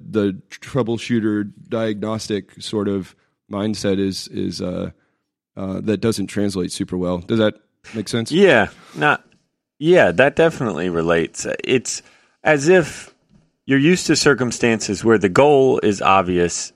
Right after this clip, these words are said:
Speaker 2: and like you said, everybody wants to accomplish it. And in interpersonal, um, relationships or discussions, the solution, the goal might not be obvious.
Speaker 1: Or there might not even be one,
Speaker 2: The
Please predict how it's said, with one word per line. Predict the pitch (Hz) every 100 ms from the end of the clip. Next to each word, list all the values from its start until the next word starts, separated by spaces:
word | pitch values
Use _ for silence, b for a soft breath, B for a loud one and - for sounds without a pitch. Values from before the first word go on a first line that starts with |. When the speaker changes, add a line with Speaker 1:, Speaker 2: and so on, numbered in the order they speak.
| -
Speaker 2:
and | 101 98
like | 101 -
you | 107
said, | - 104 90
everybody | 90 92 87 95 85
wants | 78 82 78 - -
to | 85 76
accomplish | - 82 78 71 69 -
it. | - - b b b _ _ -
And | 107 101 95 90 - _ _ _
in | 120 117 110 107 101 - _ _ _ _ _ _ 135
interpersonal, | 135 113 123 123 - 107 90 87 71 - _ _ _ _ _ _ _ _ _ _ _ _ _
um, | 92 82 80 78 76 73 71 _
relationships | 85 82 92 104 101 - 101 - 95
or | 80
discussions, | 67 82 80 - 101 98 101 87 - b b b b _ _ _ _ _ _ _ _ _ _
the | 117 104
solution, | - - 113 120 202 214 175 143 123
the | - 107
goal | 92 127 196 170
might | 107 107 131
not | 90 98 -
be | -
obvious. | 71 67 64 -
Speaker 1:
Or | 131
there |
might | 127 143
not | 113
even | 101 90
be | 92 123
one, | 95
Speaker 2:
The | 110 110